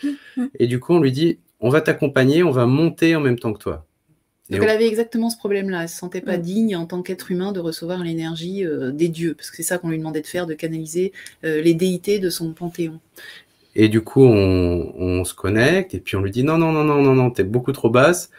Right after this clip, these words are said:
Speaker 2: monte plus haut. » Alors, on l'accompagne.
Speaker 3: Elle était dans la position de la personne humble qui se met en dessous de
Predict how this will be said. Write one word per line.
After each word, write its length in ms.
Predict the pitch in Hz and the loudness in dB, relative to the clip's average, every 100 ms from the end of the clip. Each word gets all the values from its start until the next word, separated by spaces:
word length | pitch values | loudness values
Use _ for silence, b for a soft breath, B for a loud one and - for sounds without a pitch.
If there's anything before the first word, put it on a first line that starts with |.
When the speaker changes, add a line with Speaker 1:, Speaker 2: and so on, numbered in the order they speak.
| b b - | b b -6
Speaker 2:
monte 400 | 98 120 175 175 | 2 6 6 4
plus 160 | - 139 | 2 6
haut. » 200 | 117 98 | 6 4
Alors, 140 | 92 | -2
on 40 | 95 | -2
l'accompagne. 880 | 101 107 113 107 127 151 175 120 104 b b b b - | -2 -2 -2 4 6 6 4 0 -4 b b b b -4
Speaker 3:
Elle 100 | 190 | -2
était 280 | 196 247 247 | -2 -2 -4
dans 200 | 214 202 | -2 -2
la 160 | 190 | -4
position 580 | 185 202 190 190 240 247 | -6 -10 -10 -8 -2 0
de 140 | 220 | 2
la 240 | 185 175 175 | 0 0 -2
personne 460 | 190 185 - 196 - | -4 -8 -6 -6 -4
humble 440 | 208 220 208 180 180 | -4 -2 -2 -4 -6
qui 140 | - | -10
se 120 | - | -6
met 160 | 180 190 | -6 -4
en 140 | 190 | -4
dessous 420 | 185 185 - - 196 | -4 -4 -8 -10 -10
de 260 | 175 180 | -8 -10